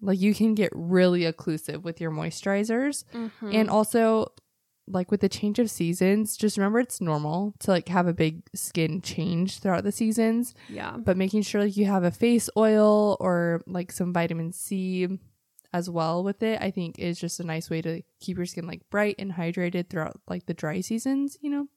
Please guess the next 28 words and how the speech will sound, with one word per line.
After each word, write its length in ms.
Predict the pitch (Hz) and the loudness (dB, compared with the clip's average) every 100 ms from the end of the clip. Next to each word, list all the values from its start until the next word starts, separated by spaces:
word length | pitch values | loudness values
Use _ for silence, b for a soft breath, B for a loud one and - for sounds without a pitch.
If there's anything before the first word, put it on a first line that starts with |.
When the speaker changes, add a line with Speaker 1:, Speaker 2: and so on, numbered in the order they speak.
| - | -4
Speaker 2:
Yeah, 240 | 240 240 | -2 -2
Speaker 1:
Yeah. 40 | 220 _ | -4 _
Speaker 2:
absolutely. 460 | 254 - 262 233 - | -6 -4 -2 -2 -2
Honestly, 380 | 220 240 - 311 | -2 0 0 0
just 260 | 240 233 - | 0 -2 -2
layer 480 | 196 202 190 190 196 b b b _ - | -2 -2 -2 -4 -6 b b b _ -8
and 160 | - 214 | -2 2
don't 160 | 214 - | 0 0
use 200 | 233 240 | 0 0
Speaker 1:
Layer 60 | |
Speaker 2:
a 60 | 240 | 0
Speaker 1:
it 20 | |
up. 100 | - | -2
Speaker 2:
cleanser 440 | 226 202 208 214 208 | -2 0 -2 -4 -6
that's 420 | 202 - - - | -8 -8 -8 -8
too 500 | - - 214 190 196 - | -8 -6 -4 -2 -4 -6
overstripping. 960 | 196 196 - - 180 - 208 226 262 262 b b b - | -6 -4 -4 -4 -6 -6 -4 -2 -4 -6 b b b -6
Use, 340 | 208 208 - | -4 -4 -4
like, 180 | 214 196 | -6 -8
maybe 200 | 208 196 | -8 -4
a 40 | 214 | -4
cream-based 640 | - 294 269 220 190 - | 0 2 2 0 -2 -4
cleanser 400 | - 190 185 196 | -4 -4 -4 -4
and 240 | - 196 | -6 -6
that 140 | 196 202 | -4 -4
will 120 | 208 | -2
Speaker 1:
Yes. 80 | 240 | -2
Speaker 2:
help. 320 | 277 285 294 | 0 0 0